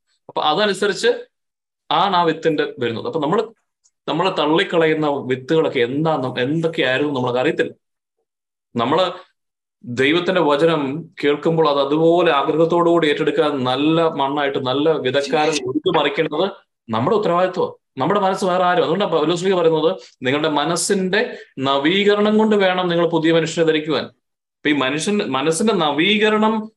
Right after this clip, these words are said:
നമ്മൾ എത്രമാത്രം ചെയ്യുന്നു, എന്റെ മനസ്സ് എത്രമാത്രം സാന്നി-, സജ്ജമാക്കി വെക്കുന്നോ, അതനുസരിച്ചേ ദൈവത്തിന്റെ വചനവും ദൈവരാജ്യവും നമ്മളിൽ പ്രവർത്തിക്കത്തുള്ളൂ. ഇതാണ് അതിന്റെ ഒരു പ്രിൻസിപ്പിൾ.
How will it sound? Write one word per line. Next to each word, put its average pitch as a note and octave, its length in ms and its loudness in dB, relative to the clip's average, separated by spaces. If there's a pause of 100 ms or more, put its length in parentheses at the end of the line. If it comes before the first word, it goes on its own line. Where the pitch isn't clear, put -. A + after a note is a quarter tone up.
നമ്മൾ D#3 160 0
എത്രമാത്രം F#3+ 580 0
ചെയ്യുന്നു, E3+ 320 0
എന്റെ D3+ 140 0
മനസ്സ് E3+ 320 -2
എത്രമാത്രം F#3 560 -2
സാന്നി-, D#3+ 420 0
സജ്ജമാക്കി E3+ 640 -2
വെക്കുന്നോ, D#3+ 480 0 (180)
അതനുസരിച്ചേ E3+ 680 0
ദൈവത്തിന്റെ E3 500 2
വചനവും D3 420 2
ദൈവരാജ്യവും D3+ 520 2
നമ്മളിൽ C#3+ 220 -2
പ്രവർത്തിക്കത്തുള്ളൂ. E3+ 640 -2 (400)
ഇതാണ് D3 280 0
അതിന്റെ D#3+ 280 4
ഒരു G3 260 -2 (760)
പ്രിൻസിപ്പിൾ. D#3 640 -2